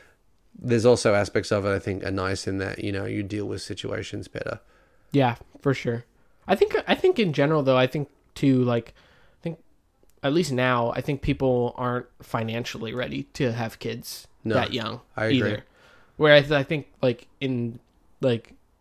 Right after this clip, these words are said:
Speaker 2: you know, thirty years ago, you, you were making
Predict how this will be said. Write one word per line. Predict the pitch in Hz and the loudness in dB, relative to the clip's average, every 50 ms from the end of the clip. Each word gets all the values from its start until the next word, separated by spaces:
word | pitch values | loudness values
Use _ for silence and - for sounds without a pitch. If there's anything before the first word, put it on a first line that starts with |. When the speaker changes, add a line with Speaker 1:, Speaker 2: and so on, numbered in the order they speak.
| _ _ | _ _
Speaker 2:
you | 131 120 | -8 -8
know, | 113 110 110 117 - _ _ _ _ _ _ _ _ _ _ _ _ _ _ _ _ _ | -8 -8 -10 -14 -18 _ _ _ _ _ _ _ _ _ _ _ _ _ _ _ _ _
thirty | - - 151 143 135 123 | -4 0 2 2 2 2
years | 113 117 131 143 147 131 | 2 2 4 2 2 2
ago, | 131 117 127 117 110 110 110 110 123 - _ _ _ _ _ _ _ _ _ _ _ _ _ _ _ _ _ _ _ _ - | 0 -2 0 -2 0 -2 -4 -6 -8 -10 _ _ _ _ _ _ _ _ _ _ _ _ _ _ _ _ _ _ _ _ -2
you, | 135 139 135 131 139 | 0 0 0 0 -4
you | 143 131 139 135 131 131 | -4 -2 0 2 2 2
were | 127 131 131 123 | 2 2 0 2
making | 127 127 127 131 127 - 131 123 123 117 117 117 117 117 | 2 0 0 0 0 -2 -2 -2 -2 -2 -4 -6 -8 -10